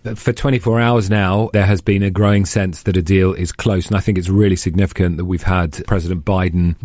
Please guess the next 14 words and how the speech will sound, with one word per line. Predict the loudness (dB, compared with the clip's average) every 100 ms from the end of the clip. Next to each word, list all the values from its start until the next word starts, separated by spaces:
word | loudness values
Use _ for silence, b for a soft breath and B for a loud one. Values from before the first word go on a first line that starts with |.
| 0
in | 2
response | 2 0 -2 -2 0
to | -2
the | -2
question, | -2 -2 0 -4 -4
"I-, |
is | -4 -2 0 2
a | 2
hostage | 0 -2 -4 0
deal | -2
close?" | 0 0 0 0
He | 2 2
has | 0
said, | 0 -2